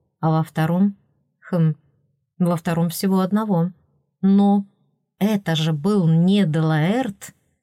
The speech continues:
Да и смутилась я больше от неожиданности и неловкости из-за своего несдержанного поведения, неподходящего коронованной принцессе, тем более двойной.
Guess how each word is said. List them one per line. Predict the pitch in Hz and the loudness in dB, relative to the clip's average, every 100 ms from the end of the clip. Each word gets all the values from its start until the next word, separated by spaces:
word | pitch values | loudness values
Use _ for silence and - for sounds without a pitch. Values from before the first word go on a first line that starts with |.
| _ _ _ | _ _ _
Да | 156 170 | -2 0
и | 160 | 0
смутилась | - 165 165 214 247 - | 0 -2 -2 -2 -2 -2
я | 196 | -2
больше | 170 175 160 175 | 0 0 -2 -2
от | 175 190 | -2 0
неожиданности | 196 202 226 175 175 180 190 - 214 | 2 2 0 0 0 2 0 -2 0
и | |
неловкости | 202 214 208 185 - 190 - - | 2 2 0 -2 -2 -4 -4 -4
из-за | 190 170 196 | -4 -2 -2
своего | 196 208 202 196 | -2 -2 0 2
несдержанного | 196 208 214 190 175 196 214 | 2 2 0 0 2 2 0
поведения, | 208 254 269 233 180 156 156 | -2 -2 -2 0 0 2 2
неподходящего | 156 170 190 190 190 - 240 233 165 143 - 147 151 147 _ _ | 2 2 2 0 -6 -6 -4 -2 -2 -2 -4 -4 -4 -6 _ _
коронованной | - 170 165 160 165 165 | -4 0 2 2 2 0
принцессе, | 180 185 196 - 160 147 - 147 - _ _ _ | 0 0 0 -2 -2 -2 -4 -6 -6 _ _ _
тем | - 160 156 | -2 0 2
более | 165 208 | 2 0
двойной. | 160 160 165 175 160 143 | 0 0 0 0 0 0